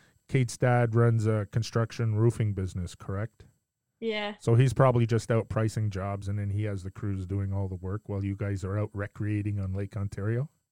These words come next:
Speaker 2: Yeah, he's too old to go up on the roof now. <laughs>
Speaker 1: Uh, yeah, you know what? I've, I, since I've retired, I've been doing a fair amount of construction work, and I always, I said, "I don't do roofs.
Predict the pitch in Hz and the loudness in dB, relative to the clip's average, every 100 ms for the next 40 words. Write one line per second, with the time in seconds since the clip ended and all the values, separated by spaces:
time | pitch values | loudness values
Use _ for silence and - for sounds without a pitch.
0 | _ _ _ _ _ - 214 208 190 202 | _ _ _ _ _ -8 -8 -4 -4 -4
1 | 214 - 185 190 190 196 185 180 180 190 | -8 -8 -6 -4 -4 -6 -6 -6 -6 -10
2 | 180 180 180 - 214 196 214 _ _ - | -10 -10 -10 -12 -14 -14 -16 _ _ -10
3 | 240 156 135 139 135 135 139 - 139 147 | -4 4 6 6 6 6 6 6 6 6
4 | 147 139 160 156 - 196 196 185 165 151 | 6 6 6 6 4 2 6 4 4 4
5 | 151 151 135 123 127 120 135 127 - 123 | 6 6 6 6 4 4 4 4 2 2
6 | 120 113 117 - 110 - 113 - 117 117 | 4 2 2 0 -2 0 0 2 2 2
7 | 120 - 110 104 104 104 113 117 113 - | 2 0 2 2 4 6 6 6 4 0
8 | 107 - 123 107 _ _ _ - 107 117 | -4 -4 -4 -6 _ _ _ -2 6 6
9 | - 117 101 95 78 - | 6 4 6 2 0 -8